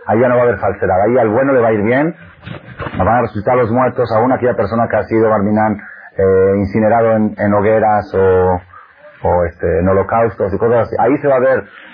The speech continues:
los buenos van a recibir la recompensa, van a resucitar aún los que han muerto jóvenes, todo eso, y los malos también van a resucitar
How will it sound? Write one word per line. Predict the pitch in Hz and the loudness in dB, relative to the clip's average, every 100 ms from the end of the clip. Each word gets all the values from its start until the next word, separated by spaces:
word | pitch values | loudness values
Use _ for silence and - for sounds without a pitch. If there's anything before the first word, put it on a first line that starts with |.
| - | -4
los | 107 98 | 0 0
buenos | 135 139 120 | 0 0 0
van | 123 | 0
a | |
recibir | 107 101 104 117 104 - _ _ _ - - - _ _ - | 0 -2 0 0 0 -6 _ _ _ -14 -14 -16 _ _ -6
la | 92 | -2
recompensa, | 95 95 87 107 110 - 139 147 _ - | -2 -2 -2 -2 -2 -4 -8 -8 _ -4
van | 107 | 0
a | 110 | 0
resucitar | 98 92 92 90 107 | -2 -6 -6 -2 0
aún | 104 107 | 0 0
los | 107 98 | -2 -2
que | 98 | -2
han | 98 | 0
muerto | 101 98 92 | 0 0 0
jóvenes, | 92 95 95 - | 2 0 -2 -2
todo | 92 | 0
eso, | 87 - 123 - - - - | 0 -6 -10 -14 -20 -18 -4
y | 107 | 0
los | 110 | 2
malos | 113 123 131 127 _ | 2 2 0 -2 _
también | 95 104 175 | -2 0 2
van | 165 | 2
a | 120 | 0
resucitar | 95 90 95 90 | -2 -6 -6 -6